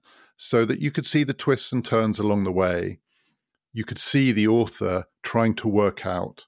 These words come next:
what happens next. But I can't do that with this series because these literally are stories. I'm gonna be talking about great novels, great plays, fictions, made up stories.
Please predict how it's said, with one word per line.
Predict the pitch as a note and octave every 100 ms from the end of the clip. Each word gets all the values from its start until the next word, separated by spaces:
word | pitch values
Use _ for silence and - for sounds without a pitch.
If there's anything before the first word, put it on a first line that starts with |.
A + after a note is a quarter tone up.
| _
what | G2+ -
happens | G2+ - F#2+ E2+
next. | - - - - - _ _ _ _ _ _ _
But | C3
I | C#3
can't | - D#3 D#3 A#2+
do | B2 G#2+
that | G#2+ A2
with | G2+
this | A2+ G#2
series | - G2+ G2 G2 -
because | B2+ - B2 -
these | B2+ C3 G2+
literally | G#2+ B2 - A2+ A#2
are | A#2+ A#2+
stories. | G#2 - F#2+ E2+ F#2 G#2+
I'm | G#2+
gonna | B2 C3
be | C#3
talking | - A2 - F#2+
about | F2 F2+ F#2 - _ _ _
great | G2 G2+
novels, | A2+ A#2+ C3 C3 -
great | G#2 G2
plays, | - F#2+ F2+ G#2+
fictions, | - - - - F2 - - _ _ _ _ _ _ _ _
made | A2 A#2 A#2+
up | A2 G#2+
stories. | - - F#2+ F2 G2+ G2